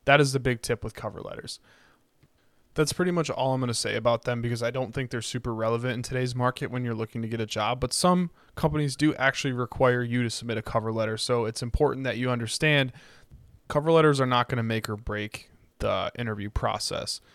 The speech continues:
But if you are required to submit one, just know that you have to make it as personal as possible and as tailored to the company as you can. That's really all I'm gonna say about cover letters. I wanna dive into resumes. Your resume is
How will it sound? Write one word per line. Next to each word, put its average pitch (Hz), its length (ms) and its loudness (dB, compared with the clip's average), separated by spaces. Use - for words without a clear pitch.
But 131 300 8
if 135 220 -2
you 139 180 2
are 135 180 6
required 131 400 4
to 117 60 -2
submit 120 320 -2
one, 117 380 0
just 117 240 -4
know 123 420 0
that 113 340 -2
you 113 120 -6
have 117 180 2
to - 80 -10
make 117 180 -4
it - 80 -8
as 117 200 -6
personal 120 340 -4
as 113 80 -6
possible 123 560 -4
and 123 140 -2
as 117 260 -2
tailored 120 440 -2
to 117 200 -4
the 107 100 -6
company 113 400 -6
as 107 200 -4
you 101 40 -10
can. 104 300 -8
That's 135 240 2
really 143 160 6
all 123 160 6
I'm 117 80 0
gonna 113 120 0
say 110 160 -2
about 101 240 -4
cover - 220 -6
letters. - 520 -8
I 127 80 4
wanna 139 200 6
dive 123 240 6
into 120 140 0
resumes. 110 720 -2
Your 147 240 4
resume 143 560 4
is 120 300 0